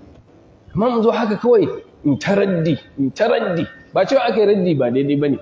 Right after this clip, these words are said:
To, amma raddi da cin mutunci, raddi da wulaƙanta mutane, raddi da kiran sunan mutum da ɓata shi, da kiransa maƙaryaci, da kiransa mai takardar banza, wannan abin za a tsaya gaban Ubangiji,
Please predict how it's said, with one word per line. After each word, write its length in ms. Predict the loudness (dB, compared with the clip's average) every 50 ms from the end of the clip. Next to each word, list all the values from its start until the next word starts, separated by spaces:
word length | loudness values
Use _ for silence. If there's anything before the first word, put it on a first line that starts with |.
| -8 -18 -20 -20 -20 -20 _ _ _ _ -4
To, 80 | -2 -2
amma 240 | 0 2 2 2 2
raddi 480 | 2 2 0 0 0 0 0 0 2
da 80 | 0 0 -2
cin 180 | -2 -2 0 0 2
mutunci, 600 | 2 0 -2 -2 -2 -2 -2 -2 -4 -6 -10 -12 -12 _ -20 _ _ _ _ _ _ _ _ _ _ _ _ _ _ _ _ _ _ _
raddi 480 | -2 -2 0 0 0 0 2 2 2 2
da 60 | 2
wulaƙanta 680 | 2 4 4 4 4 2 0 -2 -2 -2 0 0 0
mutane, 480 | 0 -2 -2 -2 -2 -2 -2 -4 -4 -6 -10 -20 _ _ _ _ _ _ _ _ -4
raddi 360 | -2 0 0 2 2 2 2
da 80 | 0 0 -2 -2
kiran 300 | -2 0 2 2 0 0
sunan 300 | 0 0 0 2 2 2
mutum 380 | 0 0 -2 -2 0 0 0 0
da 80 | -2 -4
ɓata 500 | -4 -2 -2 0 0 0 0 -2 -2 -2
shi, 200 | -4 -6 -6 -8 -8 -12 -20 -20 _ _ _ _ _ _ _ _ _ _ _ _ _ _ _ _ _ _ _ _ _
da 80 | -6 -4
kiransa 420 | 0 2 2 2 2 2 2 2
maƙaryaci, 720 | 2 2 0 0 -2 -2 0 0 -2 -2 -2 -4 -4 -4 -4 -8 -18 _ -20 -20 _ _ _ _ _ -20 -20 -20 -20 _ _ _
da 80 | -6 -4
kiransa 380 | 0 2 2 2 2 2 2 2
mai 100 | 2 2
takardar 460 | 0 0 -2 -2 -2 0 2 2 2
banza, 540 | 2 2 2 2 2 2 2 2 0 0 -4 -8 -12 -16 -20 -20 -20 _ _ _ _ _
wannan 260 | -2 0 2 2 2 0
abin 460 | 0 0 2 2 2 0 0 -2 -2 -2
za 100 | 0 0
a 60 | 0 -2
tsaya 220 | 0 0 -2 0
gaban 220 | 0 -2 -2 -4 -4 -4
Ubangiji, 460 | -4 -2 -2 0 0 -2 -2 -4 -6